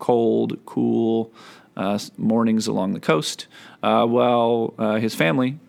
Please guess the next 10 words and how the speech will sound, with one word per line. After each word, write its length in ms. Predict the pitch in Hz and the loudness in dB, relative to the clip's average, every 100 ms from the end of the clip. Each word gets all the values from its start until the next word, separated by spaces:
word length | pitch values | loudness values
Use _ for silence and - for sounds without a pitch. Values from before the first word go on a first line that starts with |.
| _ _ - | _ _ 0
back 180 | 123 | 2
in 60 | 123 | 2
the 80 | 120 | 0
Central 320 | 131 120 113 | 0 0 2
Valley 460 | 113 131 117 120 - - - _ | 2 2 2 -2 -6 -20 -20 _
was 140 | 110 107 | -6 0
baking 460 | 123 123 127 110 | 0 0 0 2
in 120 | 104 | 2
triple-digit 520 | 104 - - 101 - - | 0 -2 0 -2 -2 -4
heat. 360 | 113 - - | -6 -6 -16